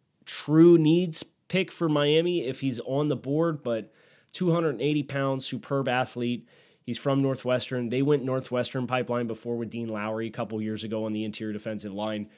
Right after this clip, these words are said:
Uh, very much feels like, you know, between him and Van Ness, uh, they're getting some bodies on the inside that they, that they can really rotate with. I know they lost Jarran Reed in free agency this year as well.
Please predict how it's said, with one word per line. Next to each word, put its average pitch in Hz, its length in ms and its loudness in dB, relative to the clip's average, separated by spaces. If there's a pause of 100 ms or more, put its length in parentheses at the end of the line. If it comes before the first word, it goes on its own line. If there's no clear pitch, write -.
(400)
Uh, 101 320 -10 (260)
very 131 260 0
much 139 200 0
feels 127 280 -4
like, 117 280 -2
you 127 100 -8
know, 107 60 -4
between 113 360 -6
him 143 180 0
and 120 140 0
Van 120 240 -2
Ness, 120 560 -4 (120)
uh, 117 240 -6
they're 127 180 -2
getting 123 200 -4
some 110 220 -4
bodies 104 480 -6
on 107 120 -6
the 104 140 -4
inside 95 560 -8
that 90 160 -18
they, 101 100 -10
that 98 240 -10
they 98 140 -10
can 95 200 -14
really 95 240 -10
rotate 92 440 -12
with. 92 160 -12
I 90 80 -10
know 90 160 -12
they 90 100 -12
lost 87 280 -12
Jarran 90 280 -10
Reed 87 200 -10
in 87 60 -12
free 85 260 -14
agency 82 340 -14
this 78 220 -14
year 82 100 -18
as 82 140 -18
well. 78 220 -16